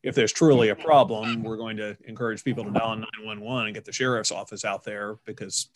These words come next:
someone's getting unruly anyway. But with, with that said, all the other communities have this rule in there. I don't have a problem having the rule in there too for that reason. I, I, I think people are gonna do what they're gonna do for the most part anyway, and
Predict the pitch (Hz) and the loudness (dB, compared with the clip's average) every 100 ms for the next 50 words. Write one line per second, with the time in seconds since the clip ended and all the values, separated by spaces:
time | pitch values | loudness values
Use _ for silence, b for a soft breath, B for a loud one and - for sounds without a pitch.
0 | - - 113 104 101 101 98 95 104 101 | -14 -8 -6 -6 -8 -10 -10 -12 -12 -10
1 | 98 101 110 110 95 95 92 b b b | -12 -12 -12 -12 -10 -12 -14 b b b
2 | b - 165 147 - 135 139 - 147 143 | b 2 6 6 4 4 4 4 2 4
3 | 131 123 - 123 123 123 107 101 113 113 | 4 4 4 4 6 4 2 0 2 2
4 | 117 113 117 120 113 110 120 113 107 110 | 0 -2 -2 -2 -2 -2 0 0 0 -4
5 | 117 110 107 110 117 107 107 120 113 107 | -2 -2 -2 -4 -4 -4 -2 -2 -4 -6
6 | 104 107 110 104 110 110 _ _ _ - | -6 -2 0 0 -8 -10 _ _ _ -20
7 | _ - 117 113 107 110 113 110 107 107 | _ -4 -2 -2 -4 -2 -2 -2 -4 -6
8 | 104 123 110 110 110 110 95 107 104 107 | -4 -2 -2 -2 0 0 0 -2 -4 -8
9 | 101 110 113 - 117 110 120 _ b b | -10 -10 -12 -12 -12 -12 -14 _ b b
10 | b b b - - - 135 131 135 131 | b b b -14 -10 -2 0 4 4 4
11 | 120 117 107 120 117 107 110 110 101 110 | 4 2 2 2 2 2 0 -2 0 0
12 | 110 110 104 104 101 - 107 104 110 104 | 0 -4 -8 -8 -8 -4 -2 -2 -6 -6
13 | 101 101 104 101 101 101 104 | -6 -6 -6 -8 -10 -12 -14